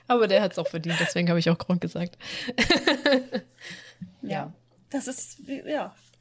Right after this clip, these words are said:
Speaker 2: just facts. <laughs> Zehn ist nicht niemand, okay? Also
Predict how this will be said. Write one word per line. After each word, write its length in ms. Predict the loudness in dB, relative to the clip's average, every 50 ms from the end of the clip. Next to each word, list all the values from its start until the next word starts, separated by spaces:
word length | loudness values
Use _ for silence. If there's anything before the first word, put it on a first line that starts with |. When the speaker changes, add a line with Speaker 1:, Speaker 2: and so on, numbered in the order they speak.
| -16 -8
Speaker 2:
just 260 | -6 -6 -6 -6 -8 -6
facts. 460 | -6 -6 -6 -8 _ _ -18 -14 -12 -8 -2 0 2 4 2 2 2 2 -2 -2
<laughs> 520 | -4 -14 -14 -14 -14 -14 -16 -18 -16 -6
Zehn 240 | 0 0 2 2 2
ist 200 | -2 -2 -2 0
nicht 320 | -2 -2 -2 -4 -12 -10
niemand, 460 | -6 -6 -4 -6 -6 -10 -12 -16 -16 -12
okay? 340 | -6 -6 -6 -6 -6 -10 -10
Also 340 | -8 -8 -6 -6 -8 -12 -12